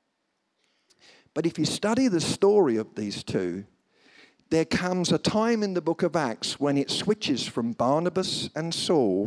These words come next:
Barnabas and Saul, and it changes to Paul and Barnabas. And they navigated that transition well.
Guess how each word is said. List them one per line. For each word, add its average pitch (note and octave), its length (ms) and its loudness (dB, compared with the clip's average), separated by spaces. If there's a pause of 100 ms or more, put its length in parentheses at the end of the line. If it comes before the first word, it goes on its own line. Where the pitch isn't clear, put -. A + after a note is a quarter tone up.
Barnabas C#3+ 680 0
and D3+ 200 -6
Saul, G#2 640 0 (800)
and A#2 140 -2
it - 120 -2
changes B2+ 580 0
to - 140 -4
Paul F#2+ 800 0 (420)
and A2 240 -10
Barnabas. C3 680 -4 (240)
And D3 300 0
they G#3+ 380 0
navigated F3+ 1120 0
that E3 200 -6
transition F3 800 -4
well. G#3+ 460 0